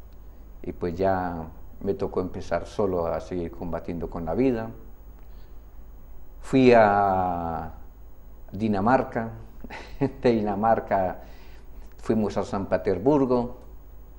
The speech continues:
ya se acabó el comunismo, empezaron a deportar todos los que éramos extranjeros,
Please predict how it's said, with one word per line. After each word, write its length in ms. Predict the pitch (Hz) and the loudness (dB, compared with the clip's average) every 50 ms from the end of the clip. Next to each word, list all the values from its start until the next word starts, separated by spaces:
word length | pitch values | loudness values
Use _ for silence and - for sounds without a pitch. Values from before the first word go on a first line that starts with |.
| - - | -14 -8
ya 280 | 92 90 98 95 92 90 | -2 2 4 4 4 4
se 220 | 92 90 - - | 2 -2 -2 -2
acabó 260 | 95 - - 92 98 | -2 0 0 2 2
el 100 | 95 92 | 0 0
comunismo, 840 | - - 90 90 92 104 120 131 127 117 117 113 113 110 110 - - - - - | -2 -4 -4 -2 0 2 4 4 4 4 2 0 0 -2 -4 -8 -12 -16 -16 -12
empezaron 460 | - - - - 87 82 - 87 90 87 | -12 -10 -8 -6 -6 -6 -4 -4 -4 -4
a 40 | 87 | -4
deportar 480 | 87 - - 92 87 - - 92 85 - | -4 -4 -4 -4 -4 -4 -4 -4 -4 -4
todos 140 | - 92 87 | -4 -4 -4
los 120 | 87 - | -4 -4
que 100 | - - | -2 -2
éramos 280 | 87 85 85 87 - - | -2 -2 -4 -6 -8 -10
extranjeros, 760 | 82 - - - 85 80 - 131 135 123 120 117 113 - | -10 -10 -10 -10 -8 -2 2 4 4 4 4 0 -2 -6